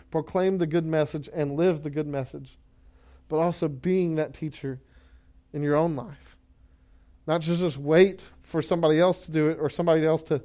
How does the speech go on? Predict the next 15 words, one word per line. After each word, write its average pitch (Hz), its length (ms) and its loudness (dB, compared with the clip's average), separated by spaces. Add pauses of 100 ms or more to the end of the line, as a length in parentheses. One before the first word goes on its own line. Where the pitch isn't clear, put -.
(260)
to 151 100 -10
make 160 200 4
it 175 120 0
easier 165 400 0
on 147 240 -2
you, 180 240 2
but 156 220 -2
to - 140 -6
just 147 300 -8
be 175 160 -2
the 170 120 0
hands 151 300 -2
and 131 140 -8
feet 165 320 -8 (220)
now. 131 540 -4